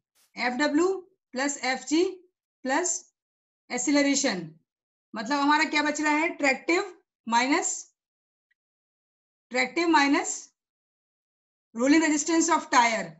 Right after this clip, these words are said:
दो चीजें बच रही हैं इसमें। आप लोग समझ पा रहे हो जो बता रही हूँ मैं आपको, थोड़ा complicated है ये। एफ़डब्ल्यू plus एफ़जी और acceleration को plus करेंगे तो बच क्या रहा है, Tractive force minus rolling resistance of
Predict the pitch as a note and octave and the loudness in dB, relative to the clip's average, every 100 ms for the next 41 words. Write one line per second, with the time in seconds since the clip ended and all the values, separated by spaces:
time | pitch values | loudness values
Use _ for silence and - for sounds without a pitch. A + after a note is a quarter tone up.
0 | G#3 C#4+ D4+ E4 D4 D4+ D#4 C#4+ A#3+ A3+ | -2 0 2 2 0 2 4 4 2 -6
1 | G3+ F#3 A#3+ C#4 F4+ E4 F4 D4 E4+ F#4 | -10 -4 -4 -2 -2 0 0 4 2 2
2 | F4+ D#4+ D#4 F#4+ F4 D#4 D4+ F4 D#4+ D#4+ | 0 6 6 6 6 4 4 -2 0 2
3 | D4+ C#4 D#4 E4 D#4+ E4+ D4+ F#3+ - _ | 2 0 -2 0 2 2 2 0 -8 _
4 | _ _ _ - B3 C4 D#4+ D4 F4+ D#4+ | _ _ _ -6 -4 0 0 2 2 2
5 | D#4+ D#4 - C4+ A#3 C4 D4+ F#3+ - _ | 0 -2 -4 -6 -2 2 4 2 -10 _
6 | - C4 C4 C4+ D#4+ D4+ D4 D4 G#3+ G3 | -8 -4 -2 0 0 2 2 0 -2 -4
7 | C#4+ - C#4+ D4+ E4 D#4 D4+ C4 G3 F#3 | -8 -2 0 0 0 2 2 0 -2 -12
8 | _ _ _ _ G3 B3+ C4 E4 E4 D#4+ | _ _ _ _ -6 -4 -2 2 4 4
9 | E4 F4 C#4+ C#4 F4+ - D#4+ D#4+ D4 C#4+ | 4 -2 -2 -2 -2 -2 0 0 2 0
10 | C4 C4+ F4 - - - A#3+ C#4 E4 D4 | 0 0 -2 -4 -8 -8 -2 2 4 2
11 | C4+ D#4+ D#4+ E4 E4 | -2 -2 0 0 -2